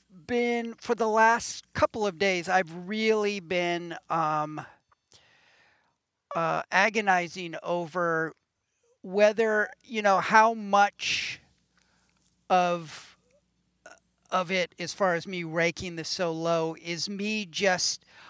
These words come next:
I've always had this, this sort of, like, knee-jerk reaction to this album.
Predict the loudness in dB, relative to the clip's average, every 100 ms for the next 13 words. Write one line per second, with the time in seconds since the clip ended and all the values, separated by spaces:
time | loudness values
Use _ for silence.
0 | 2 4 6 6 6 4 -4 0 4 4
1 | 4 0 -4 -4 -8 -12 -14 _ _ _
2 | _ -6 -6 -4 -4 -2 -2 -2 2 2
3 | 2 -2 -16 -14 -8 -6 -6 -8 -4 0
4 | 0 -2 -8 -2 2 2 0 -4 -6 -8
5 | -10 -8 -6 -6 0 2 2 0 -6 -8
6 | -14